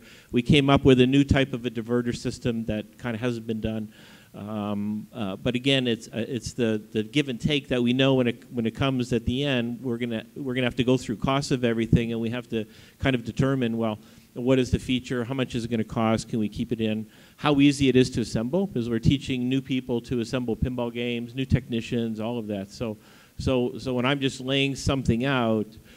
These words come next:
I'm actually thinking a little bit farther down the road. Um, how can someone assemble this quickly? How can it cost not too much, but then how can it look super cool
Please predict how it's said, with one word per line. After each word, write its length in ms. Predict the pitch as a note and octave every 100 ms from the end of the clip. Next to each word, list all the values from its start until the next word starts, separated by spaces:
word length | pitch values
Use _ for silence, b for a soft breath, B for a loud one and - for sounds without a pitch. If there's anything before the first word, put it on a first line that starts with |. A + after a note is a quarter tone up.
| B -
I'm 160 | A#2+
actually 500 | B2 B2 - B2+ A#2+
thinking 460 | A2+ B2+ B2 B2 A#2
a 20 |
little 140 | B2
bit 160 | A#2+ A#2+
farther 360 | - B2+ A#2+ A#2
down 200 | A#2+ A2+
the 100 | G#2+
road. 640 | B2 A#2+ A#2 A2+ A2 - B B -
Um, 460 | G#2 G#2+ G#2 G#2
how 260 | G2+ C3 B2+
can 340 | - C3 A#2+
someone 300 | A2+ C3+ B2+
assemble 400 | A#2 A2+ C3+ B2
this 200 | G#2+ G2
quickly? 440 | - F3+ F3+ E3 D3+
How 160 | C3+
can 180 | B2+ C3
it 120 | A#2 -
cost 680 | C3 A#2+ A#2+ A2+ - - -
not 220 | B2 A2+
too 160 | - G#3
much, 420 | D3+ C3 B2+ -
but 140 | B2+
then 160 | - B2+
how 220 | B2 C3+
can 160 | C3+ B2+
it 80 | A#2+
look 140 | A#2
super 300 | - D#3 A#2+
cool 520 | - E3 C#3+ A#2 A2+